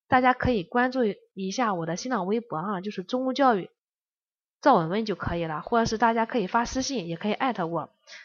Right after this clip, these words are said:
那在这里边儿，我们再简单再给大家说一下哈，就是我们现在的话，已经是第四轮的一个公开课，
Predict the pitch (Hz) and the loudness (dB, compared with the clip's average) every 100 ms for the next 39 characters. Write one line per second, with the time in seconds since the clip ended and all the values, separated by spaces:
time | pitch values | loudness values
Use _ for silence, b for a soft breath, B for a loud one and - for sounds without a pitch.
0 | B 269 359 403 285 196 196 208 180 202 | B 2 6 8 6 6 4 4 0 0
1 | 320 254 190 196 302 254 220 220 240 311 | 0 0 -2 2 2 2 2 2 2 2
2 | 277 254 202 175 254 247 285 277 B B | 2 2 -2 -4 -4 0 -2 -2 B B
3 | 208 190 196 - 302 294 240 233 247 - | -2 2 2 2 2 2 2 4 4 4
4 | - _ _ _ - 185 214 262 262 226 | -4 _ _ _ -8 0 0 0 -2 0
5 | 294 - 285 185 190 208 202 175 247 269 | 0 2 2 2 2 2 2 0 2 2
6 | 269 294 214 | 2 4 2